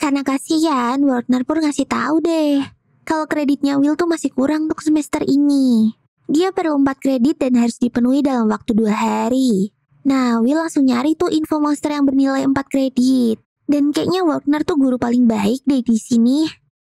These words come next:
Wagner terus ngasih tahu Will kalau ada monster Baker's File di lantai enam. Dan monster ini bernilai empat kredit.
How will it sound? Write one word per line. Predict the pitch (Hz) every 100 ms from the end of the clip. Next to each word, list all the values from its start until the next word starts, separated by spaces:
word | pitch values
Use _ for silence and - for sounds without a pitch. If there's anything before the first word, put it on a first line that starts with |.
| _
Wagner | 262 226 247 294
terus | 349 359 -
ngasih | 277 254
tahu | - 240 302
Will | 339 311 277 240 247 - _ _
kalau | - 320
ada | 302 277
monster | 269 277 294 254
Baker's | 247 262 254 -
File | - 302 320 320
di | 240
lantai | 220 214 214 -
enam. | 220 254 277 233 202 208 _ _
Dan | 277 240 240
monster | 262 269
ini | - 330 277 262
bernilai | 254 214 220 277
empat | 247 220
kredit. | 233 254 262 294 285 254